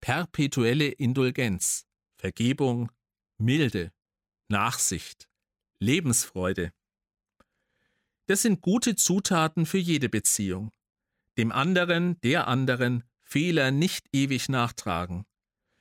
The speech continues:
Stattdessen miteinander darüber reden und einander vergeben. Sich nicht über jede Kleinigkeit aufregen, lieber nachsichtig sein. Der Alltag, auch der Beziehungsalltag, ist oft stressig genug.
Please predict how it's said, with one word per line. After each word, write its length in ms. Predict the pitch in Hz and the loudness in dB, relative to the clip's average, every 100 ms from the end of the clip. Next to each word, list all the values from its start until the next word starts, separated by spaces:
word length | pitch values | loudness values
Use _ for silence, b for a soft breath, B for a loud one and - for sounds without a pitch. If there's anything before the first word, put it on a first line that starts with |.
| _ | _
Stattdessen 760 | - 170 160 175 - 240 254 | -2 -2 0 0 0 0 -2
miteinander 540 | 247 226 202 175 190 190 | -2 0 2 2 2 2
darüber 440 | 185 190 190 185 | 2 2 2 2
reden 440 | 131 110 104 92 - _ _ _ - | 2 2 0 -4 -8 _ _ _ -2
und 120 | 120 | 0
einander 580 | 110 107 127 139 131 127 | 0 0 0 0 -2 -4
vergeben. 760 | - 127 123 143 120 - 82 - _ _ _ _ _ _ _ - | -4 -4 -2 0 0 -2 -8 -10 _ _ _ _ _ _ _ -4
Sich 220 | 170 170 | -2 2
nicht 240 | 214 - | 0 0
über 160 | 170 135 | 0 2
jede 340 | 127 147 156 | 2 2 2
Kleinigkeit 720 | - 127 139 151 - 127 120 | 0 0 2 0 0 -2 0
aufregen, 680 | 113 113 - 110 107 117 110 _ _ _ _ _ _ - | 2 0 0 -2 -2 -2 -6 _ _ _ _ _ _ -4
lieber 280 | 151 175 156 | 0 2 2
nachsichtig 800 | 143 165 - - 117 - 104 | 2 0 0 0 0 -2 -4
sein. 400 | - 92 82 82 - _ _ _ _ _ _ _ - | -2 -2 -2 -4 -12 _ _ _ _ _ _ _ -4
Der 120 | 110 | -2
Alltag, 600 | 123 180 - 170 156 - | 0 0 0 0 0 -2
auch 120 | 120 | -6
der 100 | - | -4
Beziehungsalltag, 1000 | 95 98 - 151 147 - 127 120 - 117 - | -2 0 2 2 0 0 0 0 0 -4 -2
ist 260 | 131 - - | -2 -2 -2
oft 240 | 117 - | -4 -4
stressig 540 | - 120 139 - 123 | -4 -2 0 -2 -4
genug. 520 | - 110 90 - - | -2 0 0 -4 -14